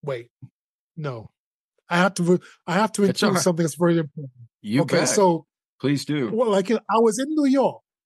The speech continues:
Speaker 1: right? And, um, writing for Bert Sugar's Fight Game, blah, blah, blah.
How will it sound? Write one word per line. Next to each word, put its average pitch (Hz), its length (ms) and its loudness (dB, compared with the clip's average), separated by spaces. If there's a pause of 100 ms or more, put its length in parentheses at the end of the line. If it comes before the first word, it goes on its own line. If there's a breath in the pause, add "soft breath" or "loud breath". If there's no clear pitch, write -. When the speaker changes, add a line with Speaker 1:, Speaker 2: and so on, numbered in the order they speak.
(340)
Speaker 1:
right? 147 300 -10 (1120)
And, 170 760 0
um, 151 720 -2 (1300)
writing 175 260 0
for 190 140 0
Bert 185 240 2
Sugar's 185 300 0
Fight 175 280 0
Game, 170 220 2
blah, 165 180 2
blah, 156 240 0
blah. 147 360 -2